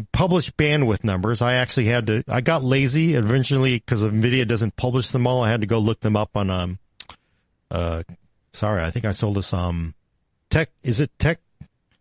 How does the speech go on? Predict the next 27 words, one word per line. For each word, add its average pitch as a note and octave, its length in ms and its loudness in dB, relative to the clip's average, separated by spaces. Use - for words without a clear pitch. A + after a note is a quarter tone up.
I F2 140 -4
can't A2+ 180 -4
remember F#2+ 220 0
their E2+ 120 -2
name. E2 340 -2
Sorry, A2+ 240 0
they F#2+ 80 0
have A2 140 2
that A2 200 -2
massive, A2+ 680 -2
the, B2 180 0
the B2+ 240 -2
G C3+ 240 -2
P B2+ 200 -2
U B2+ 60 0
database. E2+ 580 -2
I A#2 40 0
really C#3+ 280 2
have A#2+ 100 -2
to A2 80 -6
give G2 120 0
them G2 140 0
the E2+ 60 -2
shout E2+ 260 -2
out D2+ 140 -6
for - 80 -10
this. D2+ 320 -10